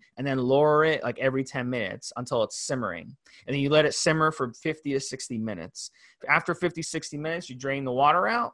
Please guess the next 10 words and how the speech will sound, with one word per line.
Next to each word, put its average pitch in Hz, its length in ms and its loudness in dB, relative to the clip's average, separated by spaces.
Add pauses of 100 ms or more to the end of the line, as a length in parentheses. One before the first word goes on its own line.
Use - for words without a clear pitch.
and 131 160 -6
boom, 120 300 0
you're 117 100 -6
good 120 200 -4
to 110 60 -4
go. 80 300 -6 (200)
So - 120 -6
now 156 140 2
you 160 180 0
got 147 320 4